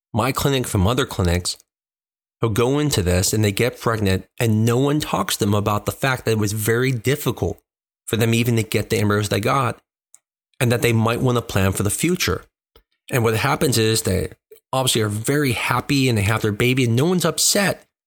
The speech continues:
But if they would have known that from the past,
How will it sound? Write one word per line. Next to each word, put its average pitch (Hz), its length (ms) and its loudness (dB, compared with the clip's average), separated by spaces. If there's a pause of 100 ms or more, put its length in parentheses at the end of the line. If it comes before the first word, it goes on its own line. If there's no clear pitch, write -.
(960)
But 120 120 -2
if 127 100 0
they 123 100 2
would 143 140 0
have 143 100 2
known 139 360 2
that 104 180 -2
from 107 100 0
the 98 80 2
past, 135 600 -4